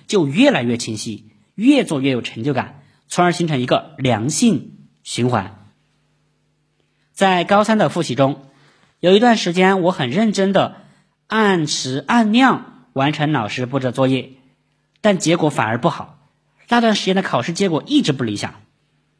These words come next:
后来经过反思，我才发现原来自己一直沉浸在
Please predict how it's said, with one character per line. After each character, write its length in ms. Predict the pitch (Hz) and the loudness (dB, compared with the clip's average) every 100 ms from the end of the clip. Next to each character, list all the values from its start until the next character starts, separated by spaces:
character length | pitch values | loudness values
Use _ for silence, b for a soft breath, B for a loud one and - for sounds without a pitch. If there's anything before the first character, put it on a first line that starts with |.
| _ _ _ _ | _ _ _ _
后 140 | 220 | 0
来 120 | 175 | 0
经 180 | 156 185 | 2 2
过 100 | 208 | 2
反 220 | 190 107 | 0 -4
思， 320 | 98 - 151 151 b b b | -6 -4 -4 -6 b b b
我 100 | - | -8
才 160 | 120 117 | -4 -2
发 160 | 147 151 | 0 0
现 260 | 175 127 B B - | 0 -4 B B -2
原 160 | 190 233 | 2 2
来 80 | |
自 160 | 240 285 | 2 0
己 100 | 180 | -2
一 240 | - 262 | 0 0
直 160 | 202 165 | 0 -2
沉 440 | - - 135 202 | -6 -6 -2 -2
浸 380 | 233 285 269 196 | -2 2 2 2
在 580 | 185 202 156 - - | 0 0 0 -4 -14